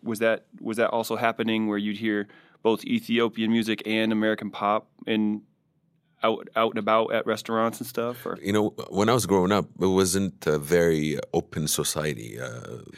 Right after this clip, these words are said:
Speaker 2: you probably wouldn't hear these things blaring out of taxis and stuff. You would hear a lot of Ethiopian music everywhere, you know, that's for sure. And even that is sort of censored. It has to be sort of supportive of the government and the movement kind of stuff.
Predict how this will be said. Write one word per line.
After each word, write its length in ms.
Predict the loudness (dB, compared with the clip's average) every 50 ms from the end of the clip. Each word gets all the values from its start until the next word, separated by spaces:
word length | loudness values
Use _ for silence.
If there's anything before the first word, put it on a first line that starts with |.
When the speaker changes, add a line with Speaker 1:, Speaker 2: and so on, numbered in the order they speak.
| -20 -18
Speaker 2:
you 80 | -6 0
probably 280 | 2 2 4 4 2
wouldn't 260 | 2 2 2 2 0 0
hear 180 | 0 0 0
these 240 | 0 -2 -2 -4 -2
things 240 | -2 -4 -4 -6 -8
blaring 540 | -8 -12 -8 -4 -2 -2 0 -2 -2 -4 -4
out 140 | -6 -6
of 140 | -6 -8 -6
taxis 360 | -6 -6 -4 -4 -6 -8 -6
and 100 | -6 -6
stuff. 400 | -6 -6 -6 -8 -12 -18 -20 -20 _ _ -20 -20 -20 -20 -8 -4
You 100 | -2 0
would 80 | 0
hear 180 | 2 2 2 2
a 40 | 2
lot 340 | 0 0 0 0 0 0
of 80 | 0 -2
Ethiopian 400 | -4 -4 -4 -6 -6 -6 -6 -6
music 340 | -6 -6 -8 -8 -10 -12 -14 _ -2
everywhere, 640 | -2 -2 0 -2 -4 -6 -6 -8 -8 -10 -12 -14 -14
you 80 | -12 -10
know, 140 | -8 -8 -6
that's 260 | -4 -2 -2 -2 -4
for 160 | -6 -8 -8
sure. 320 | -8 -8 -6 -8 -8 -10 -10 -10
And 120 | -10 -6
even 300 | -2 -2 -2 0 0 0
that 220 | 0 -2 -2 -2 -2
is 80 | -4
sort 240 | -4 -2 -2 -4 -4
of 100 | -4 -6
censored. 640 | -6 -4 -4 -4 -4 -6 -6 -8 -10 -14 -16 -20 -20 _ -20 -20 -20 -20 -20 _ _
It 180 | -4 -2 -2 0
has 200 | 0 -2 -2 -4 -4
to 60 | -6
be 120 | -6 -6
sort 340 | -6 -6 -6 -4 -4 -4 -4
of 80 | -4 -6
supportive 520 | -6 -4 -6 -6 -4 -6 -6 -6 -6 -6
of 40 | -8
the 80 | -8
government 460 | -8 -8 -6 -6 -6 -8 -8 -8 -10 -10
and 100 | -10 -10
the 80 | -10
movement 480 | -10 -10 -10 -10 -10 -10 -12 -12 -12 -12
kind 220 | -12 -12 -12 -12
of 60 | -12
stuff. 280 | -12 -10 -10 -10 -10 -8